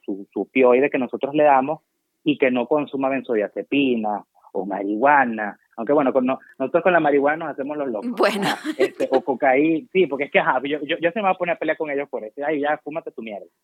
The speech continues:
Speaker 1: Pero, este, lo que sí es cocaína, ketamina, este, ¿sabes? Cosas,
Speaker 2: Sí, esas cosas
Speaker 1: benzodiazepina.
Speaker 2: bien
Speaker 1: Eh,
Speaker 2: pesadas,
Speaker 1: que
Speaker 2: bien adictivas,
Speaker 1: Correcto.
Speaker 2: bien
Speaker 1: Sí,
Speaker 2: Lo que
Speaker 1: sí.
Speaker 2: tú dijiste, que les destruye la vida, porque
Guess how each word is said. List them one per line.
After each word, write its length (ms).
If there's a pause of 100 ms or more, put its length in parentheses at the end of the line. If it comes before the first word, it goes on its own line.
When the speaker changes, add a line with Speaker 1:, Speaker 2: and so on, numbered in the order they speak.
(260)
Speaker 1:
Pero, 400 (300)
este, 400
lo 160
que 120
sí 120
es 80
cocaína, 640
ketamina, 1000
este, 440
¿sabes? 260
Cosas, 280
Speaker 2:
Sí, 100
esas 180
cosas 320
Speaker 1:
benzodiazepina. 600
Speaker 2:
bien 460
Speaker 1:
Eh, 100
Speaker 2:
pesadas, 680
Speaker 1:
que 100
Speaker 2:
bien 300
adictivas, 960
Speaker 1:
Correcto. 400
Speaker 2:
bien 140 (800)
Speaker 1:
Sí, 380
Speaker 2:
Lo 140
que 60
Speaker 1:
sí. 40
Speaker 2:
tú 80
dijiste, 320
que 140
les 120
destruye 480
la 180
vida, 360
porque 360